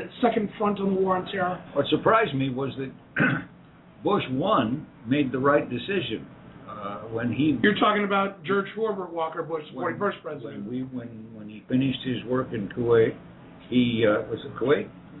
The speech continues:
Speaker 1: Yes,
Speaker 2: Yeah, yeah.
Speaker 1: yes.
Speaker 2: Keep, to keep, uh, Iraq from coming down and messing around in their business. Uh, he was urged to move on to Baghdad, and he did not do it.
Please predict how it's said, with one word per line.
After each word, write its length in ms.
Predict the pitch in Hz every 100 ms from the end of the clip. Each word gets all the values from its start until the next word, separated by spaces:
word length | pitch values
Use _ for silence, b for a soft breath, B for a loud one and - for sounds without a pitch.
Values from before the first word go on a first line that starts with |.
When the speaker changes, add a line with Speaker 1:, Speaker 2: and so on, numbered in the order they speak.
| - - - -
Speaker 1:
Yes, 220 | 262 - -
Speaker 2:
Yeah, 60 | - -
yeah. 80 | 262
Speaker 1:
yes. 920 | 240 123 - _ _ _ _ - 170
Speaker 2:
Keep, 180 | 139 -
to 180 | - -
keep, 200 | 135 - -
uh, 280 | 117 117 113 110 - 110
Iraq 380 | 117 123 123
from 200 | - 107
coming 280 | - 123 113
down 240 | 110 113 101
and 120 | 101
messing 280 | 113 - 110
around 300 | 110 104 98
in 260 | 101 104 110
their 180 | 147
business. 400 | 127 95 90 - - - - B B B B 117
Uh, 520 | 120 117 113 117 117
he 200 | 98 127 123
was 100 | 117 -
urged 420 | 190 208 160 123 - - -
to 60 | 135
move 300 | 127 143 131
on 220 | 127 117
to 60 |
Baghdad, 600 | 107 117 117 104 95 98 82 95
and 200 | 101 104 120
he 240 | 113 104
did 180 | 123 107
not 300 | 107 113 101
do 160 | 117
it. 100 | 117